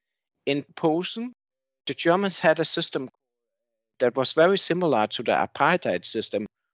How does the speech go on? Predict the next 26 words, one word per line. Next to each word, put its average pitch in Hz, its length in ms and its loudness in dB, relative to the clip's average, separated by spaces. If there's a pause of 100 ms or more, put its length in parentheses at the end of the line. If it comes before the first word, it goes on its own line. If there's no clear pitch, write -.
(120)
or 110 160 4
the 107 160 4
G-, 107 220 -4
Jim 113 320 -4
Crow 165 320 0
system 107 420 -4
in 95 120 -6
the 95 60 -6
United 92 440 -4
States. - 500 -2 (640)
Poles 165 360 4
were 131 120 4
not 113 220 4
allowed 104 380 2
into 101 260 -6
restaurants, 165 880 -2
Poles 139 400 0
were 107 100 2
not 104 160 0
allowed 95 400 0
into 92 260 -6
cinemas, 151 680 -2
et 101 160 -8
cetera, 95 420 -4
et 82 100 -6
cetera. 190 460 -4